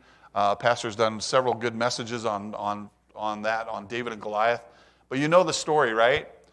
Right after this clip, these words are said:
But I want you to think about this. Okay, we know David was very young. Um, he had some experience as a shepherd, but definitely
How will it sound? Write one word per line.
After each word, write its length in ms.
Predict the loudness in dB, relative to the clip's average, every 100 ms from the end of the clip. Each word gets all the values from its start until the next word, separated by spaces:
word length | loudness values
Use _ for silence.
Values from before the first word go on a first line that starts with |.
| _ _ 0
But 80 |
I 40 | 2
want 180 | 2 0
you 60 |
to 60 | -8
think 300 | -4 -4 0
about 320 | 4 4 2
this. 360 | -6 -8 -14 -18 _ _ _
Okay, 140 | -8
we 120 | -4 0
know 140 | 2
David 300 | 2 0 -2
was 140 | -4
very 300 | -2 0 0
young. 380 | 2 2 0 -6 -16 _ _ _ _ _ _ 2
Um, 580 | 6 8 8 6 2 -4
he 120 | 2
had 160 | 2
some 220 | 4 2 2
experience 500 | 0 0 0 0 -4
as 120 | -4
a 40 |
shepherd, 520 | 0 4 4 4 -2
but 140 | -2 -6 -10 _ -16 -2
definitely 460 | -2 0 -6 -6